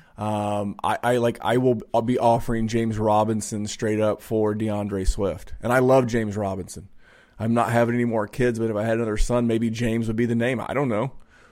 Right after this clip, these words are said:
But I'm, I'm a big fan. But, uh, I, I, I know that I want DeAndre o-, on my team.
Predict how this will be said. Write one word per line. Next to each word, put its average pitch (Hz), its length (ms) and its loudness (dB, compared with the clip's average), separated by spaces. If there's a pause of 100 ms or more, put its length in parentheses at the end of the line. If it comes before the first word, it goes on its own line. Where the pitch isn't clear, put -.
(180)
But 117 160 2
I'm, 123 120 2
I'm 127 120 2
a 120 60 2
big 123 260 2
fan. 127 440 0 (100)
But, 117 300 4
uh, 107 400 0
I, 104 260 0
I, 110 200 0
I 117 60 2
know 123 200 4
that 117 100 4
I 113 80 4
want 120 260 0
DeAndre 113 640 0 (500)
o-, 113 140 0
on 123 240 2
my 110 120 0
team. 123 420 2